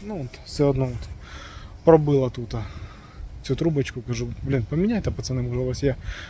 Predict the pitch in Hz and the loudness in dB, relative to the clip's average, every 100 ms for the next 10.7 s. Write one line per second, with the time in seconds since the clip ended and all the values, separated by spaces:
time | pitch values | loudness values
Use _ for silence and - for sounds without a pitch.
0 | - - 135 127 120 139 131 113 - 117 | -12 -2 0 0 0 0 0 -2 -4 -6
1 | 110 113 110 127 120 - - 123 120 127 | -6 -6 -4 -2 -2 -4 -2 -2 -2 -4
2 | 123 120 123 123 - - 139 123 127 131 | -4 -2 -4 -6 -8 -4 -4 -4 -2 -2
3 | 120 127 120 120 - - - - - 139 | -2 -4 -6 -10 -16 -12 -10 -12 -6 -2
4 | 131 147 135 - 131 131 123 131 127 117 | 0 0 -2 -4 -2 -2 -2 0 0 0
5 | 110 107 - 107 98 - - - - - | -4 -10 -10 -10 -10 -10 -12 -14 -14 -14
6 | - - - - - - - - 120 131 | -12 -12 -10 -10 -12 -14 -14 -12 -4 -2
7 | 131 143 131 123 131 135 123 - 139 - | 0 2 2 0 2 2 2 0 0 0
8 | 135 135 139 127 131 127 123 - 147 143 | 0 2 0 2 2 2 0 -2 -2 0
9 | 127 - 123 117 110 - - - 123 110 | -2 -4 -6 -4 -8 -12 -16 -8 -6 -4
10 | 123 113 110 104 - - | -4 -2 -2 -4 -6 -10